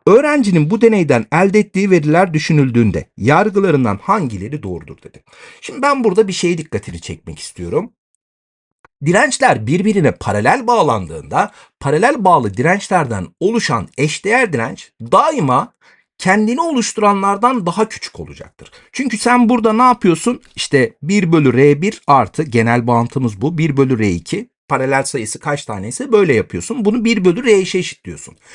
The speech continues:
Bu ifade R eşin değerini daima kendisini oluşturan şu değerlerden ne yapacaktır? Küçük tutacaktır. Doğal olarak sen burada mesela akımı, burada ampermetrede okuduğun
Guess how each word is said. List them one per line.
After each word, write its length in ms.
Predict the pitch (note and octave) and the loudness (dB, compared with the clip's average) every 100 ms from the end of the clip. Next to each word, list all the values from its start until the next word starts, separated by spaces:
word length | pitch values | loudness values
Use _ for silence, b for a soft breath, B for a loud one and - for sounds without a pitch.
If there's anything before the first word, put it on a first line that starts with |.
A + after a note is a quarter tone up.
| B B D#3+ | B B -8
Bu 160 | C4+ | -4
ifade 680 | C#4+ A#3 F3 C#3+ B2 F#3 A#3+ b b | -2 0 2 2 2 0 -2 b b
R 200 | G2 B2+ | -4 0
eşin 480 | E3 E3+ F#3 C4 B3 | 0 0 -4 -4 -2
değerini 460 | F#3 C#3 G#2 F2+ F2+ | 0 0 -2 -4 -2
daima 460 | G3+ G#3 C3 C3+ | 0 0 -2 -2
kendisini 560 | - G3 F3 F#3 F#3 C4 | -4 -4 -2 -2 -6 -4
oluşturan 440 | B3 G#3 - A#2 | -2 -4 -4 -4
şu 260 | G#2+ - F3+ | -4 -6 -2
değerlerden 760 | E3 D3 B2+ A#2 G#2 G#2 G#2+ G3+ | 2 2 0 -4 -6 -8 -8 -4
ne 40 | |
yapacaktır? 640 | A3+ G#3+ D3 C#3+ - A3+ - | -4 -4 -6 -6 -6 -14 -12
Küçük 340 | F#3 D3+ F#3+ | -12 -12 -12
tutacaktır. 640 | - - D#2 G#2 - - _ _ _ B B B B _ - G2+ | -16 -18 -18 -18 -20 -20 _ _ _ B B B B _ -12 -4
Doğal 260 | F#3 F4+ | 0 2
olarak 440 | C4+ C#3 F2+ - - | 4 2 0 -4 -6
sen 360 | - B3 A#3+ | -2 0 2
burada 220 | F#3 C3 B2 | 2 2 2
mesela 520 | F3 - G2+ E2+ - | 2 0 -2 -2 -2
akımı, 520 | F#3 - A3+ E3+ B2 - _ _ A#2 | -4 -2 -2 0 0 -4 _ _ -4
burada 600 | D3+ F3 G#2+ G#2+ B2+ - _ | 0 2 2 0 0 -8 _
ampermetrede 880 | C#3 D3+ E3+ F#3 F#3 G#3 A#3 E3+ C#3+ | 0 0 0 -2 0 -2 -4 -4 -4
okuduğun 600 | D3+ D#3+ D3+ B2+ G#2 G2 | -4 -6 -8 -6 -6 -6